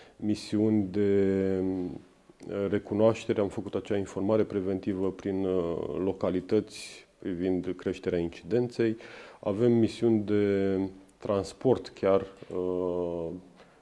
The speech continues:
pe zona de logistică a pandemiei, în sensul că asigurăm, uh, transportul de teste rapide pentru Ministerul Educației, pentru Inspectoratul Școlar, uh, asigurăm transport de materiale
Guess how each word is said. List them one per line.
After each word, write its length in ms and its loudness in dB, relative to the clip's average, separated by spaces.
pe 80 -4
zona 280 0
de 120 0
logistică 920 -4
a 80 -2
pandemiei, 580 0
în 60 -2
sensul 400 -8
că 80 -2
asigurăm, 600 -2
uh, 180 0
transportul 500 -6
de 80 -4
teste 320 -6
rapide 360 -4
pentru 380 -4
Ministerul 680 -2
Educației, 480 -4
pentru 260 -8
Inspectoratul 500 -6
Școlar, 460 -2
uh, 460 0
asigurăm 520 -2
transport 520 -4
de 80 -4
materiale 1000 0